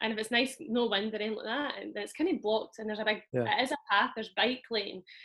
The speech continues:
Speaker 1: and, like, it's, it's really wide, so even if cars are coming, it's a super wide road. But I seen that B C Endurance were out there,
Speaker 2: Yeah.
Speaker 1: like,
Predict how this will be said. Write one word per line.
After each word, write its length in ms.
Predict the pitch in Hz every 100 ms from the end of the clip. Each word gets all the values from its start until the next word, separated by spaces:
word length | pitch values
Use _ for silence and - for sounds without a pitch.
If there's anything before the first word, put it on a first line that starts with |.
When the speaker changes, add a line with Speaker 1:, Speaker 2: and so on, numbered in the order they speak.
| - - -
Speaker 1:
and, 120 | 208
like, 200 | 185 -
it's, 160 | - -
it's 160 | 190
really 220 | 208 233
wide, 360 | 214 185 214 180
so 340 | - 202 185 208
even 160 | 226 247
if 100 | 240
cars 240 | 185 196
are 60 | 202 -
coming, 220 | 208 196
it's 200 | - -
a 40 | - -
super 320 | - 214 208
wide 220 | 180 180 -
road. 220 | 190 185 - _ _
But 80 | 277
I 20 |
seen 200 | - 294
that 140 | 302 233
B 100 | 262
C 180 | - 254
Endurance 420 | 220 226 269 240
were 100 | 208
out 140 | 202 214
there, 300 | 196 185 180 _ _
Speaker 2:
Yeah. 220 | 127 120 -
Speaker 1:
like, 260 | 202 185